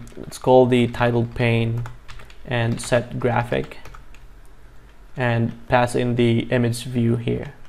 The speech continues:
All right, and let me try to run the application to see what that look like.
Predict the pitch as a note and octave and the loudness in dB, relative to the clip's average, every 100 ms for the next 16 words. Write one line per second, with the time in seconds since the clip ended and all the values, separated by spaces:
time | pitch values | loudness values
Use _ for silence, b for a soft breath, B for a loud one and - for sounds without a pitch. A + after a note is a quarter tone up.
0 | - - - - - - - - - - | -18 -18 -20 -20 -20 -14 -12 -12 -16 -18
1 | - - B B B B - C3 A2+ B2+ | -18 -16 B B B B -6 4 6 6
2 | D#3+ - - - B2 A#2 A2+ A2+ - A#2+ | 2 -6 -8 -4 -2 0 -2 -2 -2 -2
3 | A#2 A#2+ A2+ A#2 A#2+ A#2 A2+ - A#2 A#2 | -2 2 2 2 0 0 -2 0 0 0
4 | A2+ A#2 A#2 A#2+ B2 A#2 A#2+ C#3 B2+ - | 0 0 -2 -2 -2 -2 -2 -4 -4 -2
5 | B2 A#2+ A#2+ A#2+ B2 A#2+ - - - | -2 -2 -4 -4 -4 -4 -6 -8 -12